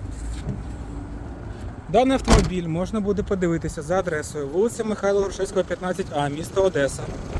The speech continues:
А придбати його ми вам допоможемо в кредит, лізинг, трейдин, а також за готівку, друзі. Це ваш улюблений спосіб.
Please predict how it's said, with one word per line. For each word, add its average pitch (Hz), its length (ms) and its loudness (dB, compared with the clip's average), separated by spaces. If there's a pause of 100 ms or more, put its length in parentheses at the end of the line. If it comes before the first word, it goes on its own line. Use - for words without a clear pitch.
(380)
А 147 80 2
придбати 175 480 2
його 233 240 4
ми 220 100 0
вам 185 140 2
допоможемо 180 520 2
в 180 60 -4
кредит, 190 460 4
лізинг, 202 420 0 (500)
трейдин, 180 400 4
а 214 40 2
також 208 300 2
за 175 120 2
готівку, 170 420 0
друзі. 139 320 0
Це 180 80 2
ваш 185 180 4
улюблений 185 340 4
спосіб. 226 400 4